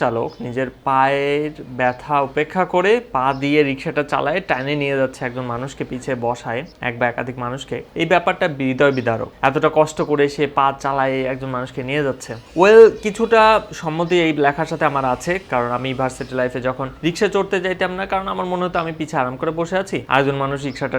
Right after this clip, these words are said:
টাইনে নিয়ে যাচ্ছে। Well, তার চাইতে আমি যেটা প্রিফার করতাম, আমি নিজে হেঁটে যাইতাম। তো হাঁটার ক্ষেত্রেও কিন্তু আমার পা কিন্তু কষ্ট করতেছে, রাইট? Ultimately আমাদের শারীরিক অ্যাক্টিভিটি, ফিজিক্যাল এক্সারসাইজ, এগুলো কিন্তু আছেই। একজন কৃষক,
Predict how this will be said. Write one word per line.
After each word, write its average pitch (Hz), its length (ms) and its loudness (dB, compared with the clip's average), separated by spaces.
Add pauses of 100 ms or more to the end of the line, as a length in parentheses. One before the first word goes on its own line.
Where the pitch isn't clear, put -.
টাইনে 135 260 0
নিয়ে 117 160 -4
যাচ্ছে। - 240 -10 (220)
Well, 185 160 6 (160)
তার 135 160 4 (100)
চাইতে 156 260 2
আমি 151 160 -2
যেটা 185 220 0
প্রিফার 185 300 0
করতাম, 196 200 -4 (100)
আমি 165 80 0 (100)
নিজে 143 240 0
হেঁটে 143 280 0
যাইতাম। 123 240 -2 (160)
তো - 40 -6 (340)
হাঁটার 196 300 4
ক্ষেত্রেও 202 320 2
কিন্তু 160 220 0
আমার 143 220 0
পা 147 80 6 (100)
কিন্তু 156 240 -4
কষ্ট 139 260 -6
করতেছে, 120 300 -8 (100)
রাইট? 135 220 -2 (260)
Ultimately 185 600 0 (400)
আমাদের 151 260 2 (100)
শারীরিক 156 360 0
অ্যাক্টিভিটি, 156 480 -2 (180)
ফিজিক্যাল 143 400 0 (220)
এক্সারসাইজ, 156 500 -2 (140)
এগুলো 175 200 0
কিন্তু 170 140 -2 (100)
আছেই। 127 260 -4 (220)
একজন 147 240 0
কৃষক, 165 280 -2